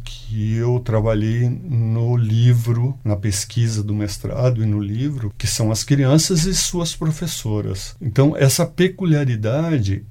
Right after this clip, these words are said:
ela, ela, ela vem do seguinte sentido.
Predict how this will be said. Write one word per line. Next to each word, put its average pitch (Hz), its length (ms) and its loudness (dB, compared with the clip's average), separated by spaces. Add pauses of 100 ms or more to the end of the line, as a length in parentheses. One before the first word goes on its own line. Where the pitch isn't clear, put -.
ela, 123 540 -2
ela, 123 420 0
ela 120 220 4
vem 139 280 6
do 139 360 0
seguinte 147 480 2
sentido. 113 720 -2